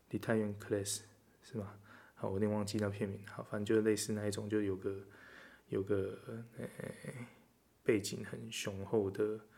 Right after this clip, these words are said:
校园恶霸这样子。好，那这个是校园霸凌的元素。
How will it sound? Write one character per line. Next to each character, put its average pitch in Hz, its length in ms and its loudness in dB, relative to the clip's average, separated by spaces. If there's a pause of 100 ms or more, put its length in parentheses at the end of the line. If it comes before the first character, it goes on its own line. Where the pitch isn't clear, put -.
(340)
校 107 260 2
园 95 280 -2 (140)
恶 113 120 10
霸 98 380 0
这 - 120 -6
样 104 160 -8
子。 123 120 -12 (540)
好， - 360 -14 (540)
那 98 260 -2
这 101 160 -2
个 98 80 2
是 101 180 0
校 107 220 6
园 95 160 0
霸 101 160 -2
凌 104 160 -6
的 - 100 -10
元 - 220 -8
素。 - 180 -8